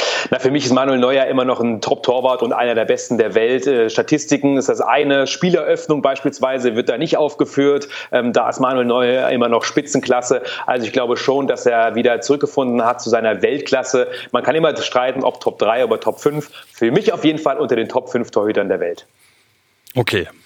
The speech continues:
Speaker 2: Max hat gesagt, nicht in den Top drei, du sagst auf jeden Fall noch in den Top fünf, also da könnte durchaus ja eine Einigung relativ nah sein.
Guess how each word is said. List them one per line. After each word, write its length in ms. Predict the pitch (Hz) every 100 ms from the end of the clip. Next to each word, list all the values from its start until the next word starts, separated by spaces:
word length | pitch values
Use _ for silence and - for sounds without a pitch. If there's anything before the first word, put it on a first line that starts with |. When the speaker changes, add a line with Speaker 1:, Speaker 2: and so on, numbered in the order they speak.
| _ _ -
Speaker 2:
Max 200 | 123 127
hat 80 |
gesagt, 240 | 120 117 127
nicht 100 | 131
in 120 | 120
den 40 |
Top 160 | 113 110
drei, 280 | 113 120 143
du 100 | 143
sagst 260 | 139 127
auf 100 | 113
jeden 200 | 120 135
Fall 80 | 131
noch 100 | 123
in 60 | 123
den 60 | 117
Top 160 | 117
fünf, 320 | - 143 156
also 260 | 117 117 123
da 100 | 113
könnte 420 | - 120 131 113 - - - -
durchaus 460 | 131 - 120 120
ja 200 | 120 113
eine 180 | 113 113
Einigung 280 | 113 120 107
relativ 340 | 117 110 101
nah 180 | 113 110
sein. 260 | 107 104